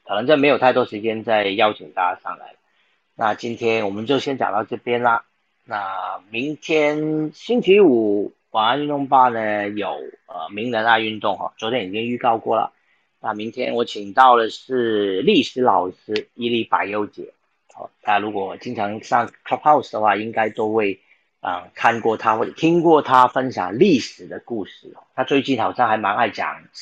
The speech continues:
呃，斯卡罗，<laughs>就台湾的历史故事。那明天她来这里不会讲历史啊，我们都要听，呃，听她个人的历史，听她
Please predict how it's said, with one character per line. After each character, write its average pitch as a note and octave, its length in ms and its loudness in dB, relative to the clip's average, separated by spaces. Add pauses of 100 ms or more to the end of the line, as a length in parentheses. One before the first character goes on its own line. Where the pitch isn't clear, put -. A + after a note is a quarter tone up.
(160)
呃， F#2 160 0
斯 C#3 220 -6
卡 F2 260 2
罗， F#2 240 -8 (440)
<laughs> - 480 -10
就 C3 80 -10
台 G#2+ 200 2
湾 A#2+ 180 6
的 G#2+ 300 -4
历 A#2 140 -4
史 - 220 -16
故 G2 120 -14
事。 - 180 -20 (560)
那 F#2+ 460 2
明 C3 200 2
天 F#3+ 260 6 (340)
她 F3 260 8
来 B2+ 180 8
这 D3+ 120 2
里 G#2 120 2
不 A2 120 -6
会 B2 140 4
讲 F#2 300 -2
历 A2+ 140 0
史 - 180 -16
啊， D2+ 260 -8
我 G#2 100 -18
们 G#2 140 -12
都 A#2 80 -2
要 A2 160 2
听， A2 460 -8 (500)
呃， G2+ 420 4 (240)
听 G3 140 2
她 F#3 120 8
个 A#3+ 300 6
人 A#2 160 0
的 A2+ 80 0
历 A2+ 160 -2
史， - 180 -20 (200)
听 B2+ 180 -4
她 C3+ 300 0